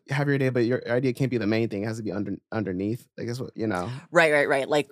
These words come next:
Speaker 2: you need a, like, a vessel to, like, like, a, an analogy or a story to, like,
Speaker 1: You, yeah.
Speaker 2: get the point across
Speaker 1: Yeah, but you're not
Speaker 2: without just
Speaker 1: supposed to
Speaker 2: saying the point.
Speaker 1: Yeah, you're not, then that's just boring and no one wants to
Speaker 2: Yeah,
Speaker 1: hear that. You're just,
Speaker 2: no.
Speaker 1: "I have this point, and this is why I have that point." You're just a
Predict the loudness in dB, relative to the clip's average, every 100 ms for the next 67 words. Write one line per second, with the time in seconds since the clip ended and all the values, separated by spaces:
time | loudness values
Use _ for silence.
0 | -6 0 4 6 8 8 6 4 0 0
1 | 0 0 2 2 4 4 2 0 0 4
2 | 4 2 -10 -20 -14 0 0 2 2 4
3 | 2 2 2 4 4 4 6 4 2 2
4 | 2 2 0 4 6 6 6 4 0 0
5 | 0 2 4 4 4 -2 -2 -4 -2 -4
6 | -2 0 4 4 4 4 4 4 2 2
7 | 2 4 4 2 -2 -6 -8 -8 -8 -6
8 | 0 2 2 2 -2 -2 -2 0 -2 -6
9 | -4 -2 0 -2 -2 -4 -2 2 0 0
10 | -8 -6 -2 0 0 0 -2 -2 -2 -4
11 | -4 -2 -2 -2 -8 -2 0 0 0 -2
12 | -2 -2 -2 -2 -6